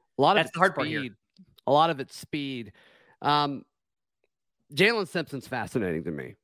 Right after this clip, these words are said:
Speaker 1: because played two hundred twenty-two snaps at outside corner,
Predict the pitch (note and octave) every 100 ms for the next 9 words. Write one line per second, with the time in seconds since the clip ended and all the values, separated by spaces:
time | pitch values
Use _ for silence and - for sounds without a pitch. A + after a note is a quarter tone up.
0 | - C3+ D#3+ D3 C3 A#2 - - _ _
1 | _ _ _ _ _ _ _ _ - -
2 | E3 B2+ - G3+ G#3 F3+ - F3+ D#3+ D#3+
3 | - C3+ A#2+ C#3 B2+ C#3+ B2+ C3 B2 A#2+
4 | A2+